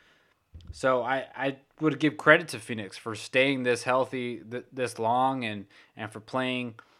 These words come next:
that the way that they're playing. But, you know, th-, they haven't been completely free here in, in the injury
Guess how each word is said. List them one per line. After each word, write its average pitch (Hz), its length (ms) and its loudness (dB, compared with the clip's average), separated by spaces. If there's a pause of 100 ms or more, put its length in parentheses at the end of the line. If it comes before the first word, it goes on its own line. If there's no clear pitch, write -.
(180)
that 117 160 -2
the 117 80 -6
way 123 160 2
that 123 120 0
they're 113 80 -8
playing. 143 360 0
But, 120 360 0 (180)
you 143 100 -6
know, 131 140 -2
th-, 120 340 -12
they 147 140 0
haven't 151 360 4
been 127 440 -2
completely 135 680 -4
free 143 380 -4
here 113 260 -4
in, 113 120 -4
in 117 160 -8
the 113 140 -6
injury 120 520 -4